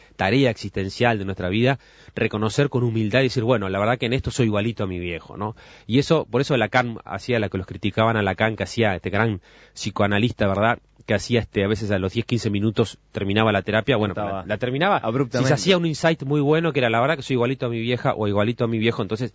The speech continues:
Speaker 1: en ese clic ya es suficiente para uno tratar de revertir la situación. Y si uno tiene entonces una actitud de alteridad, puede recibir al otro para sumar a su vida y no quedarnos muchas veces como nos quedamos en las parejas peleando,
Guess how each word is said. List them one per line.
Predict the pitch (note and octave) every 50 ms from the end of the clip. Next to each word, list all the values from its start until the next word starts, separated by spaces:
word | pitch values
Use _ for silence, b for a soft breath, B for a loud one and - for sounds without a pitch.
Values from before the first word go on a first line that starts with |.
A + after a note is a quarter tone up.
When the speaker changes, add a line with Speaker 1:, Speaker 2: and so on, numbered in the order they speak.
| _
Speaker 1:
en | - - A#2 D3
ese | C#3+ - D#3
clic | - - F3 G#3+ G#3+ - - B B B B B B _
ya | A#2+ A2+ D3 D#3 F3
es | E3+
suficiente | - F3+ D#3 - E3 - - E3+ E3 E3 F3+ E3+
para | - C3 B2+
uno | C#3 C#3+ C#3
tratar | - B2+ B2 - - C3 B2+
de | A#2+ B2+
revertir | A#2 A#2 A#2 A2+ A2+ G#2+ G#2+ - C3+ B2+
la | B2 A2+
situación. | - - F#2+ - F#2 - - - - B B B B B B B
Y | - D#3+
si | - - F#3+
uno | G#3 A3 A#3 A3 - b b b b b b b b
tiene | F3+ F#3 F3+
entonces | E3 D#3+ F3+ C3 D3+
una | D#3 D#3
actitud | D3 - D#3 C3+ - D#3 B2 A2+
de | A2+ C3+
alteridad, | C3 B2+ A#2 - - C3+ C3 C3+ C3+ C#3+ D#3 F3 F3+ - _
puede | _ F3+ F#3 F3 D3+ C#3
recibir | B2 C#3 C#3+ - - D3 C#3 D3 E3+ G3 G#3+ G#3+
al | G3+ G3+ G3+
otro | G3+ G3 - - F#3+ F#3+ F#3+ B B B B B B B
para | - C#3+ C3+ B2+
sumar | - - C#3 C#3 E3 E3 D3+
a | C3+
su | - - C3 B2
vida | A#2 A2+ G#2+ -
y | A#2+ B2
no | D3 E3
quedarnos | - - D#3 D#3 D#3 D#3+ D#3 C#3+
muchas | D3 D3 - - C3+
veces | C#3 C3+ -
como | - C3 A#2+
nos | A#2 -
quedamos | - A#2+ B2 B2+ C3 B2+ -
en | B2
las | A#2+
parejas | - B2 A#2 A#2 - - A#2+ -
peleando, | - A#2 A#2 A#2+ B2 B2+ B2 B2+ C3 C#3+